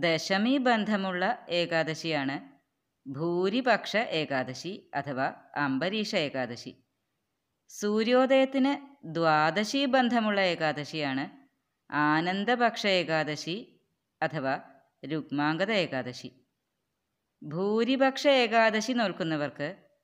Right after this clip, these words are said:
സൂര്യോദയം മുതലാണ് ദിവസാരംഭം. എന്നാൽ ആനന്ദപക്ഷക്കാർക്ക് അരുണോദയം മുതൽക്ക്, അതായത് സൂര്യോദയത്തിന് ഒന്നര മണിക്കൂർ മുൻപ്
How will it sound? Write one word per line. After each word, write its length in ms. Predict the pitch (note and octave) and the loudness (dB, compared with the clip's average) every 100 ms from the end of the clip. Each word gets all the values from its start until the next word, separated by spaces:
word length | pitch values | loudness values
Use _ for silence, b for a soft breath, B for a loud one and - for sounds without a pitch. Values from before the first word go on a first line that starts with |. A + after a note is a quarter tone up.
| _ _ _ | _ _ _
സൂര്യോദയം 1000 | - F3+ F3 F3 F3+ G#3 G#3 A3 A#3+ C4+ C4 | -10 -4 -2 -2 -2 -2 0 2 2 4 4
മുതലാണ് 520 | G#3 F3 F3 D#3+ E3+ | 4 2 2 2 0
ദിവസാരംഭം. 760 | F3+ C#3+ C#3 D3 C#3 C#3 C3+ D3+ - _ _ _ _ _ _ _ | -2 -4 -2 -2 0 -2 -4 -8 -14 _ _ _ _ _ _ _
എന്നാൽ 320 | G#3+ G#3+ D#3+ D#3 - - _ _ _ _ - E3+ | -2 2 2 2 -6 -20 _ _ _ _ 0 4
ആനന്ദപക്ഷക്കാർക്ക് 1300 | E3+ F#3 A3+ A#3+ C4+ C4 C4 - A3 F#3+ D#3+ - E3 G#3 _ _ _ _ | 6 4 2 4 4 4 2 0 2 2 2 -2 -6 -8 _ _ _ _
അരുണോദയം 800 | - E3 E3 F#3 G3+ G#3+ A#3+ B3+ | 2 2 2 0 2 2 4 4
മുതൽക്ക്, 400 | A3+ D#3+ C3+ - - _ _ _ _ _ _ | 2 0 -2 -8 -14 _ _ _ _ _ _
അതായത് 460 | G3+ G#3 E3 C3+ E3+ - _ _ _ | 0 4 4 2 -4 -8 _ _ _
സൂര്യോദയത്തിന് 1120 | - F#3 F3 F3+ G3+ G#3 A3 A3+ A3+ A#3 A3+ B3+ - - - | -8 -2 0 0 0 0 0 0 0 0 -2 -2 -6 -18 -6
ഒന്നര 480 | D#3 D#3+ E3 F3+ G#3+ C4 | -2 0 -2 0 2 2
മണിക്കൂർ 520 | A#3 F#3 F3 F3 G3 | 2 0 -2 -4 -4
മുൻപ് 500 | F3 D3+ D3 C#3+ | -2 -2 -2 -2